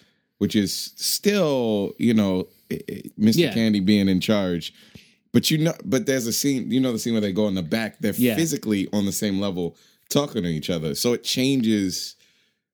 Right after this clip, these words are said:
Speaker 1: The, the dynamic is very different
Speaker 2: And in
Speaker 1: behind
Speaker 2: that, in that
Speaker 1: closed
Speaker 2: moment,
Speaker 1: doors.
Speaker 2: you get the sense that Steven is actually smarter than Candy.
Speaker 1: Significantly.
Speaker 2: Because he's able to kind of use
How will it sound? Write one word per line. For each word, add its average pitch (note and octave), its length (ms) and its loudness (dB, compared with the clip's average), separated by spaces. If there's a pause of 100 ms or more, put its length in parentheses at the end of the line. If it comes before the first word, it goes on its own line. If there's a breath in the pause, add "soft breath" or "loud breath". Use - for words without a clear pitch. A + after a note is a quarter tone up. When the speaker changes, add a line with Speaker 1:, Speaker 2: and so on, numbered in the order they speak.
(320)
Speaker 1:
The, - 160 -2
the C#3 140 2
dynamic D3 560 0
is A#2 80 4
very A2+ 260 2
different G#2+ 380 2
Speaker 2:
And D#3 80 4
in - 60 2
Speaker 1:
behind F2+ 160 -2
Speaker 2:
that, - 40 2
in D#3 60 6
that E3+ 60 4
Speaker 1:
closed F3 120 -2
Speaker 2:
moment, F3 200 4
Speaker 1:
doors. D#3 80 -2
Speaker 2:
you D3+ 60 2
get D#3 140 0
the C#3 80 -2
sense D3+ 320 -2
that B2 160 -2
Steven D#3+ 400 0
is A#2+ 120 0
actually A#2+ 300 -2
smarter B2 460 0
than G#2 120 2
Candy. C3 440 -4 (240)
Speaker 1:
Significantly. D#2+ 760 2 (200)
Speaker 2:
Because B2+ 260 0
he's E3 180 2
able C3+ 200 0
to B2 80 0
kind C3 200 0
of A2 180 -2
use C3 640 0